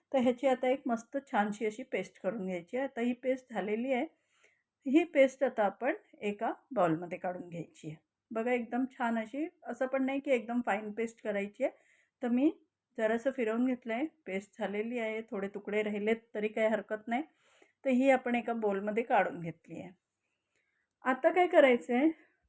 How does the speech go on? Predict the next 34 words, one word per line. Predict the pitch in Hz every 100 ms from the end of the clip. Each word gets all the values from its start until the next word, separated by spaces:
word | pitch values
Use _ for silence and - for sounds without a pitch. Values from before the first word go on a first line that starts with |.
| -
जे | 269
मिक्सरच्या | 277 - 294 285 294
भांड्यात | 285 247 254 -
थोडंसं | 262 240 240
काही | 254 262
लाव-, | 247 226 220
लागलेलं | 240 208 208 220 226 240
असेल, | 233 233 185 185 _ _ _ _ -
अ, | 196
वाटण, | 196 202 - 185 202 _ _ _ _ -
ते |
आपण | 262 247 269 403 - _ -
थोडंसं | 233 233 233 285
गार | 254 233
पाणी | 202 208 226
टाकून | 226 - 294 - _ _ _ _ _
काढून | 226 190 196
घेतलं | 190 190 214
आहे. | 277 - _ _ _ _ -
आणि | 240 262
आता | 269 254
मी | 277 302
ह्यामध्ये | 277 254 285 269 320
अगदी | 254 - _ 277 311
गार | 311 277 240 254
पाणी | 254 247 254
असं | 247 240
टाकणार | 208 - 196 190
आहे, | 214
जेवढं | 240 233 233 262
तुम्हाला | 269 269 240 233 247
चवीचं | - 226 214 226 247
वाटेल, | 226 190 - 202 196
चव, | 214 196